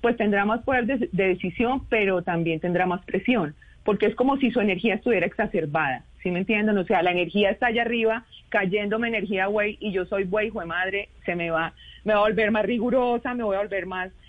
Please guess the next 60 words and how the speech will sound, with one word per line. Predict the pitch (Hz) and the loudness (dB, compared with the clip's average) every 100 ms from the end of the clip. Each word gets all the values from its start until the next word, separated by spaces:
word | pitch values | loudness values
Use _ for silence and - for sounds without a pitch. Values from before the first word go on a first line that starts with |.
| - - 202 - | -20 -4 -4 0
exigente, | 262 247 302 269 240 - 240 247 | 0 2 0 0 -4 -4 -2 0
me | 220 | 2
voy | 196 | 2
a | 196 | 2
volver | 208 196 180 | 0 0 0
más | 196 208 | -4 -2
trabajadora, | 233 214 262 240 220 233 226 214 208 | 0 2 2 2 2 2 0 0 0
voy | 196 | 0
a | 190 | -2
hacer | - 196 - | -2 -6 -4
más | 208 196 | -2 0
las | 196 190 | -2 -4
cosas | 185 220 | -4 -2
con | - 208 | 2 2
más | 175 185 | 2 2
método, | 214 196 202 208 220 - - - | 2 2 0 0 -2 -12 -20 -4
pero | 285 233 | 0 2
esto | 202 190 247 | 2 0 -4
como, | 247 180 - - - | -2 -2 -4 -10 -8
como | 190 185 | -2 0
vivimos | 185 175 226 294 | 0 0 -2 -2
en | 254 | 0
un | 196 | 0
mundo | 196 202 | 0 0
polar | - 180 156 156 | 0 0 0 0
y | 196 | 2
dual, | 180 165 185 | 2 0 0
pues | 202 175 | -2 0
eso | 156 190 - 165 | 0 -2 -2 0
va | 202 | 0
a | |
llevar | 202 220 220 | 2 2 2
a | |
los | 226 226 | 0 0
bueyes | 196 208 208 | 0 0 2
a | |
decir, | 202 190 190 185 | 0 -2 -4 -2
"¿Y | 202 | 0
de | 175 | 2
esto | 165 180 | 0 -4
qué | - | -4
me | 185 185 | -4 2
sirve? | 185 151 - - | 2 2 -2 0
Me | |
voy | 190 | 0
a | 247 | 2
quedar | 294 220 | 0 0
con | 277 147 | 0 -4
esto | 277 - - - 165 - | -4 -8 -8 -12 -8 0
y | 202 | 2
el | 170 | 2
resto | 170 185 | 0 0
lo | 185 | 0
dejo | 165 175 | 0 -2
pasar". | 175 175 180 | -2 -2 0
Es | - | 2
muy | 220 285 | 2 2
chévere | 294 220 220 - | 2 2 0 -2
los | 202 202 | -4 -2
años | 180 190 214 | -2 0 -2